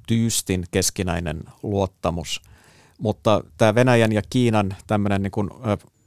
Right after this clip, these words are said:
orastava yhteisymmärrys ja, ja, ja näkemys siitä, että Venäjä ja Kiina ovat yhdessä sitä mieltä, että maailmanrauhan suurin uhka on Yhdysvallat ja yhdysvaltalainen, ö, ylivalta, niin tämä on henkilöity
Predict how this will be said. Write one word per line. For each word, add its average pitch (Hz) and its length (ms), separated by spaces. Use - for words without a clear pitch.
orastava 113 640
yhteisymmärrys 107 1400
ja, 107 180
ja, 104 360
ja 110 120
näkemys 107 480
siitä, 107 360
että 95 280
Venäjä 113 300
ja 101 120
Kiina 104 300
ovat 101 320
yhdessä 113 400
sitä 98 240
mieltä, 95 400
että 95 300
maailmanrauhan 98 640
suurin 98 420
uhka 98 320
on 90 120
Yhdysvallat 98 680
ja 92 60
yhdysvaltalainen, 90 800
ö, 90 120
ylivalta, 95 640
niin 92 100
tämä 123 240
on 107 240
henkilöity 107 840